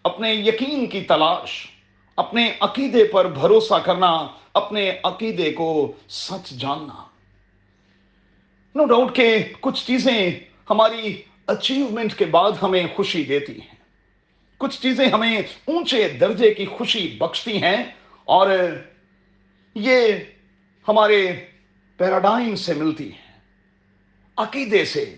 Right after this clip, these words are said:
یقین سے، صحیح خیالات سے ملتی ہیں۔ مطلب،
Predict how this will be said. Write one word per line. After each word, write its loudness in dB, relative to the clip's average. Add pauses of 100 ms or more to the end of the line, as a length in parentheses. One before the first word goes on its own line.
یقین -2
سے، -8 (400)
صحیح -2
خیالات 2
سے -8
ملتی -8
ہیں۔ -20 (520)
مطلب، 2